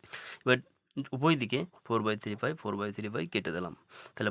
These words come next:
বাঁ দিকটা সমান রয়ে গেল আর এর কিউব সমান, তিনের কিউব কত? টোয়েন্টি সেভেন। চারের কিউব চৌষট্টি,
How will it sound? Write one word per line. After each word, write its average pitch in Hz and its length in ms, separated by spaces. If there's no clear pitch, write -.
বাঁ 113 180
দিকটা 143 260
সমান 143 260
রয়ে 110 200
গেল 98 80
আর 95 100
এর 113 140
কিউব 123 240
সমান, 95 220
তিনের 117 280
কিউব 120 180
কত? 120 120
টোয়েন্টি 104 320
সেভেন। 98 240
চারের 101 320
কিউব 101 160
চৌষট্টি, 98 540